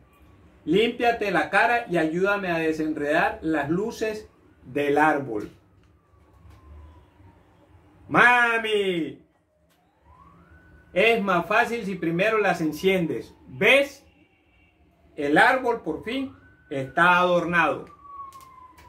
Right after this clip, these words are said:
Cinco P M, esperando a Santa. No llega, llueve.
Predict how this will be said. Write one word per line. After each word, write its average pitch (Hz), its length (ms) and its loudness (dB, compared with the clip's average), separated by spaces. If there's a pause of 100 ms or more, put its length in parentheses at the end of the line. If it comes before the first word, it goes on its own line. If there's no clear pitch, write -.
(720)
Cinco 214 480 0
P 208 200 2
M, 170 200 -2
esperando 165 480 -2
a 185 80 0
Santa. 175 560 -4
No 156 200 -2
llega, 170 500 0
llueve. 147 420 0